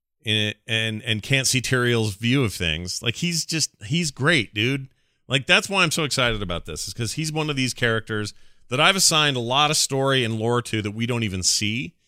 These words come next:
but I've just done it based on a few things he said, done, and appeared in, and it's enough for me to go, "Ah, I got an idea of exactly who Imperius is and what his motivations are and how far and wide he spreads and,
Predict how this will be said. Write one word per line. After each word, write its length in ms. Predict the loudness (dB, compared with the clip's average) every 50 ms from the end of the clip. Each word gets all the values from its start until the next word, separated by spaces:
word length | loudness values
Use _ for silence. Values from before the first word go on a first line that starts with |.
| _ _ _ _
but 120 | -6 -2 -2
I've 140 | 0 0 0
just 240 | 0 0 0 0 2
done 160 | 0 0 0
it 120 | 0 -2
based 300 | 0 0 0 0 0 -2
on 100 | -2 -4
a 40 | -6
few 260 | -6 -6 -4 -4 -4
things 320 | -4 -4 -6 -6 -6 -6 -6
he 80 | -4
said, 420 | -2 -2 0 2 2 2 0 -2 -2
done, 360 | -2 0 0 0 -2 -4 -6 -8 _ _ _ _ _ _ _ _ -6
and 140 | -4 -2 -2
appeared 420 | -4 -4 -4 -2 -2 0 0 2
in, 320 | 2 2 0 0 -4 -6 -10 _ _ _ _ _ -4
and 100 | -2 -2
it's 120 | 0 0
enough 200 | 0 0 0 0
for 140 | -2 -4 -6
me 160 | -4 -2 -2
to 100 | -2 0
go, 360 | 0 0 0 0 -2 -2 -4 -8 _ _ _ _ _ _ _ _ _ _
"Ah, 460 | -10 -6 -4 -4 -4 -4 -6 -8 -8 -6
I 120 | -4 -4
got 220 | -2 -2 -2 -2 -2
an 60 | -2
idea 340 | -4 -4 -4 -4 -4 -6 -6
of 100 | -6 -8
exactly 640 | -12 -10 -6 -2 0 0 0 -2 -4 -6 -8 -8 -8
who 180 | -8 -8 -8 -10
Imperius 500 | -10 -10 -8 -6 -4 -4 -4 -4 -4 -4
is 280 | -6 -6 -6 -6 -6 -10
and 100 | -12 -10
what 220 | -8 -6 -6 -6
his 140 | -6 -8 -8
motivations 680 | -8 -8 -8 -8 -6 -4 -4 -2 -2 -4 -4 -8 -8 -8
are 380 | -8 -8 -6 -6 -6 -6 -8
and 380 | -10 -12 -14 -18 -18 -18 -18 -16
how 200 | -12 -10 -8 -8
far 300 | -8 -8 -8 -6 -6 -6
and 100 | -6 -8
wide 280 | -8 -6 -6 -6 -6 -6
he 80 | -8
spreads 560 | -12 -12 -12 -10 -8 -8 -8 -8 -8 -10 -12
and, 180 | -16 -18 -18 -20